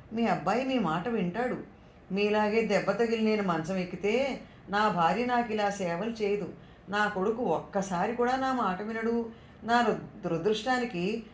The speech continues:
నాకు చాలా బెంగగా ఉంది," అంటూ భీమయ్య అక్కడి నుంచి సెలవు పుచ్చుకున్నాడు.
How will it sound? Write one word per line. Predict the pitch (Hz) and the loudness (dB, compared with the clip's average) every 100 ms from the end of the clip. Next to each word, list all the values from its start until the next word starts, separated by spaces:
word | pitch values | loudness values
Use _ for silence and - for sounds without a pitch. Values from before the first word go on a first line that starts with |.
| - 233 | -10 0
నాకు | 240 233 | 0 0
చాలా | 226 220 196 180 180 214 | 0 2 4 4 2 0
బెంగగా | 226 214 220 233 | 0 2 4 4
ఉంది," | 220 196 175 - - - | 4 0 -2 -6 -16 -10
అంటూ | 180 180 165 202 320 - - - 185 | -4 -2 -2 -2 -2 -6 -14 -10 -2
భీమయ్య | 220 233 247 180 151 151 160 - | 2 2 2 0 0 -2 -4 -4
అక్కడి | 190 190 175 | -4 -2 -2
నుంచి | 151 143 143 294 440 - - - | -2 -6 -6 -8 -8 -14 -16 0
సెలవు | 185 160 170 | 2 2 0
పుచ్చుకున్నాడు. | - 151 - 147 135 123 | -4 -10 -10 -10 -6 -8